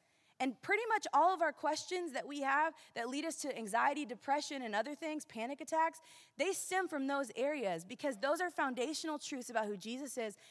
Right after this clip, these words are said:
And he doesn't want you to know who Jesus is, because if you know who Jesus is and what he's created you to do, you're gonna realize that you have authority over the enemy, and he's scared of you.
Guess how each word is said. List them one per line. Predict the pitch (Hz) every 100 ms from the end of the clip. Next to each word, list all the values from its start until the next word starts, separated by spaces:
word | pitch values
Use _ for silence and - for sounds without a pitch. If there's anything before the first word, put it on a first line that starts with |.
| -
And | -
he | 202
doesn't | - 262 311
want | 339 311
you | 311
to |
know | 285 269
who | 240
Jesus | 233 269 233
is, | 233 214 - -
because | - 202
if | 196 214
you |
know | 214 294
who | 320
Jesus | 208 277 277 262
is | 214 214 214 - - -
and | 190 226 214 180 -
what | 214 277
he's | - 262 254
created | - 226 240 277 262
you | 220
to | 214
do, | 180 190 254 302 - -
you're | 208 269
gonna | 294
realize | 269 302 294 254
that | 196
you | 185 269
have | 240
authority | 190 - 269 339 302
over | 240 202
the | 190
enemy, | 226 220 220
and | 214
he's | 240 285
scared | - - 339 381
of | 370 226
you. | 214 170 175